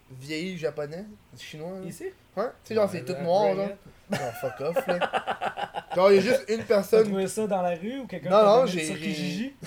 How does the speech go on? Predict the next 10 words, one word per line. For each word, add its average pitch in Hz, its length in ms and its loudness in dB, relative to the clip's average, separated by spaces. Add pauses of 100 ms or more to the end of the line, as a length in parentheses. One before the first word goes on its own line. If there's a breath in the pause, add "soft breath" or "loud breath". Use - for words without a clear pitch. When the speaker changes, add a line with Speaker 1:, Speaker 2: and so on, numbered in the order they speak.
(180)
Speaker 1:
<laughs> 302 1400 8
J'ai, 185 220 -2
je 175 100 -2
l'ai 190 100 4
acheté 196 360 2
à 202 80 2
une 180 80 -6
épicerie 175 320 -6
asiatique, 214 440 -4
là. 170 100 -12